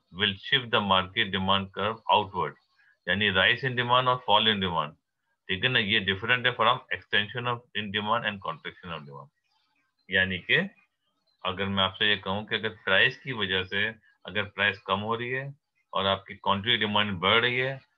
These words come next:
तो उसे हम क्या कहेंगे? Extension in demand कहेंगे। अगर आपकी price के अलावा किसी वजह से अगर आपकी demand बढ़ रही है, तो उसे rise in demand कहते हैं।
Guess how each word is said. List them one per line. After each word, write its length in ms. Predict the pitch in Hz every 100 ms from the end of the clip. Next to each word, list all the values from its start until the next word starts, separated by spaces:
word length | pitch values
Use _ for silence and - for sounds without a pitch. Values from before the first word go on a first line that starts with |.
| _
तो 60 | -
उसे 160 | 98 117
हम 120 | 107
क्या 120 | 110
कहेंगे? 300 | 113 120 131
Extension 500 | 117 107 101 98 127
in 260 | 104 98 92
demand 280 | 82 80
कहेंगे। 300 | 78 71 67 _ _ _ _ _ _ _ _
अगर 220 | 95 98 110
आपकी 300 | 110 107 117
price 480 | 104 98 98 107
के 180 | - -
अलावा 320 | 101 95 104
किसी 300 | 117 117 117
वजह 300 | 113 98 110
से 240 | 117 131 131
अगर 360 | 98 95 104
आपकी 300 | 101 95 -
demand 440 | 101 95 92 98 92
बढ़ 260 | 82 92
रही 180 | 107 120
है, 240 | 131 139 139 _ _ _
तो 60 | 190
उसे 240 | 95 120
rise 440 | 95 90 101 120 127
in 160 | 107
demand 320 | 95 85 82
कहते 280 | - 69
हैं। 60 | -